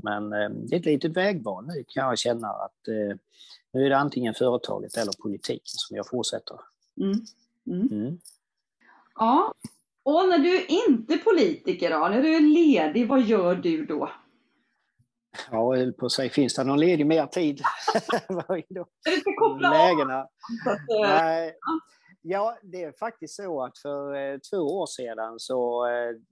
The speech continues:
Speaker 1: så, eh, gjorde jag min po-, pojkdröm egentligen, som
Speaker 2: Ja.
Speaker 1: jag har haft, eh,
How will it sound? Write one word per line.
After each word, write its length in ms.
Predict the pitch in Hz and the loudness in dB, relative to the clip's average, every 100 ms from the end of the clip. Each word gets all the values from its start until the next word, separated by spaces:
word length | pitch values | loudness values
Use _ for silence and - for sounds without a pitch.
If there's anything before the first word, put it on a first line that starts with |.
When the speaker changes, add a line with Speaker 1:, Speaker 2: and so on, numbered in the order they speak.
| _ _ | _ _
Speaker 1:
så, 600 | - - 127 120 113 113 | -18 -10 -4 -2 -2 -2
eh, 280 | 113 113 113 113 117 _ 120 135 - | -4 -4 -6 -10 -18 _ _ -20 -8
gjorde 340 | 127 175 156 | 2 4 6
jag 200 | 156 135 | 4 2
min 440 | 120 120 117 120 123 _ - 123 | 0 -2 -4 -8 -14 _ -18 -8
po-, 220 | 139 143 123 | -6 -4 -2
pojkdröm 520 | - 185 - 107 104 | 0 0 -2 -10 -4
egentligen, 520 | 127 226 147 117 107 110 _ - | -2 -2 -4 -8 -8 -14 _ -8
som 160 | 175 208 117 | -2 -2 0
Speaker 2:
Ja. 20 | |
Speaker 1:
jag 100 | 113 | -2
har 180 | 120 127 139 | 0 0 -2
haft, 300 | 127 - - | -2 -4 -8
eh, 500 | 113 110 107 117 113 | -4 -4 -4 -8 -12